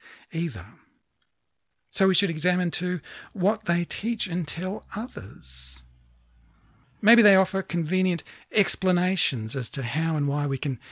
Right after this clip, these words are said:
we can dispense with Jesus' teachings in our lives. Maybe they have some new or better wisdom and call on us than, than what Jesus has put in front of us to do. Maybe they offer some easier path,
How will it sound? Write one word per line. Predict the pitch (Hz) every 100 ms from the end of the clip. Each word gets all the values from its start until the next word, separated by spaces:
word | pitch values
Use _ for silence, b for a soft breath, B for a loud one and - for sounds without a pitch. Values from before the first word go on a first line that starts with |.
| B
we | 165
can | 156
dispense | 151 - 190 190 -
with | 156 127
Jesus' | - 127 110 110 117
teachings | - 113 113 - 110 107
in | 104
our | 98
lives. | 98 98 113 123 - - _ _ _ _ _ _ _ _ _ _ _ _ _
Maybe | 190 190
they | 180
have | 165 151
some | 160
new | 147 170 180 180 B B B
or | 170
better | 208 202 165
wisdom | 127 120 131 151 B B
and | 170 151 143
call | - 165 151
on | 131 120
us | 123 -
than, | 156 151 B B
than | 160
what | 160
Jesus | 147 170 135 131 -
has | 127 - B B B
put | -
in | 131
front | - 123
of | 110
us | 113
to | -
do. | 110 104 107 143 - _ _ _ _ _ _ _ _ _ _ _ _ _ _ _ _
Maybe | 147 107 101
they | 107
offer | 110 -
some | 127 120 - -
easier | 156 170 127 95
path, | - 120 101 - - -